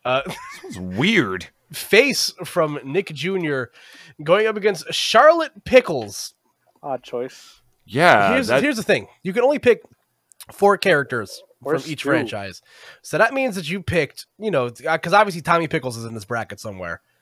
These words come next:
Speaker 1: So you pick Tommy, Chucky, Angelica, and Charlotte?
Speaker 3: Where's Stu?
Speaker 1: Where, yeah, where's, where's Grandpa Lou? Like, where are
Speaker 3: Yeah.
Speaker 1: any of the, like, th-, this is just so disrespectful. And Face is also, like, iconic.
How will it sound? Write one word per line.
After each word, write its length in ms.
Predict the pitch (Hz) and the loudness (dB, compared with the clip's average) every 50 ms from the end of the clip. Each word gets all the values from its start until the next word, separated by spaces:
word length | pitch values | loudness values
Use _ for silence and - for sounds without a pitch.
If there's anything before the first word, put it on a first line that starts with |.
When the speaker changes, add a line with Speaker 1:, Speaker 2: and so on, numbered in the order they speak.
| _ _ _ | _ _ _
Speaker 1:
So 120 | - - | -12 -10
you 100 | 123 127 123 | -10 -8 -6
pick 240 | - 151 131 - | -6 -6 -6 -6
Tommy, 360 | - 185 202 226 233 240 233 190 | 0 4 4 4 4 4 0 -2
Chucky, 500 | - - 196 185 - - 180 175 165 143 | 0 0 0 0 0 -4 -12 -10 -8 -8
Angelica, 560 | 139 131 127 156 151 143 131 - 127 117 - _ _ - _ - | -8 -2 0 0 0 0 0 -2 -6 -6 -6 _ _ -20 _ -4
and 180 | 123 127 120 120 | -4 -4 -4 -2
Charlotte? 920 | - - - - - - - 139 156 170 202 269 - - - - - _ _ _ _ _ _ _ _ _ _ _ _ _ _ _ _ | -2 -2 0 0 0 0 0 0 0 2 2 2 0 0 -12 -20 -20 _ _ _ _ _ _ _ _ _ _ _ _ _ _ _ _
Speaker 3:
Where's 240 | - 139 147 160 - | -8 -6 -6 -6 -6
Stu? 560 | - - - _ - 135 143 170 156 123 110 _ _ _ _ _ _ _ | -8 -18 -20 _ -6 -4 -4 -4 -4 -6 -8 _ _ _ _ _ _ _
Speaker 1:
Where, 180 | - 175 285 370 403 466 494 | -4 -4 -2 0 4 4 6
yeah, 180 | - - 110 90 101 | 6 4 2 0 -2
where's, 300 | 147 240 349 - - - | 0 0 0 0 -4 0
where's 220 | 220 294 403 - | 2 2 2 2
Grandpa 380 | - - 349 403 285 277 302 311 | 2 4 4 4 6 8 8 8
Lou? 460 | 262 220 240 320 370 269 139 92 82 - _ _ - | 8 6 4 4 4 2 2 -4 -10 -16 _ _ -4
Like, 220 | 170 170 160 - | -2 -2 -2 -2
where 140 | 151 226 330 | 0 2 4
are 40 | 370 | 6
Speaker 3:
Yeah. 80 | - - | 6 4
Speaker 1:
any 180 | - 359 311 | 4 2 0
of 80 | 214 156 | -4 -6
the, 80 | 131 - | -8 -8
like, 320 | 156 175 175 147 - - _ _ _ _ - - - - - _ _ 180 | -4 -4 -4 -4 -6 -14 _ _ _ _ -20 -20 -20 -20 -20 _ _ -16
th-, 180 | 180 156 220 202 | -8 -8 -6 -6
this 180 | 220 214 - 208 | -6 -6 -6 -8
is 180 | 185 147 139 | -10 -8 -8
just 260 | 151 170 131 - - | -8 -8 -8 -8 -4
so 160 | - 185 175 143 | 2 4 4 4
disrespectful. 580 | 127 120 - - - - 120 110 - - 127 | 2 -2 -8 -6 -4 -4 -6 -6 -6 -6 -6
And 100 | 160 175 - | -4 2 4
Face 240 | 247 262 254 - 190 | 4 4 4 2 -2
is 80 | 165 | 0
also, 260 | 180 170 156 - 170 143 | 0 0 0 0 -2 -2
like, 180 | 135 127 113 | -2 -2 -4
iconic. 540 | - 123 117 - - 120 113 107 101 - | -4 -8 -8 -4 -2 -2 -2 -2 -4 -8